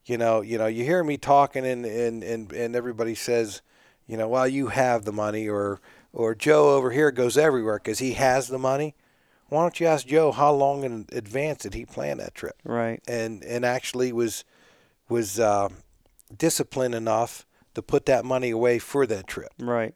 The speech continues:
Speaker 1: Y-, you know, sometimes, yeah, some people do have money and can just go anytime they want to. Well, I'm not one of them guys.
Speaker 2: Right.
Speaker 1: You know, I, I put my money away and then I plan my trips accordingly and, and, and that's it. And, and it's, it's nice to be able to do that,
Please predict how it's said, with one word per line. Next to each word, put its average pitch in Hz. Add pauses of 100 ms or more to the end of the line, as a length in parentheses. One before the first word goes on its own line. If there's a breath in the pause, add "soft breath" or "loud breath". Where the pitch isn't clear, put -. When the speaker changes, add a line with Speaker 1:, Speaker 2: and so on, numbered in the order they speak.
Speaker 1:
Y-, 104
you 117
know, 104 (280 soft breath)
sometimes, 160 (140 loud breath)
yeah, 247
some 220
people 180
do 117
have 95
money 87
and 107
can 127
just 120
go 117
anytime 120
they 107
want 113
to. 147
Well, 220
I'm 240
not 202
one 170
of 131
them 98
guys. 110
Speaker 2:
Right. 123 (300 soft breath)
Speaker 1:
You 127
know, 101
I, 143 (120)
I 139
put 214
my 190
money 180
away 160
and 156
then 143
I 143
plan 156
my 156
trips 151
accordingly 135
and, 117 (760 soft breath)
and, 123
and 123
that's 135
it. 180
And, 156
and 185
it's, -
it's 233
nice 214
to 156
be 135
able 117
to 101
do 101
that, 78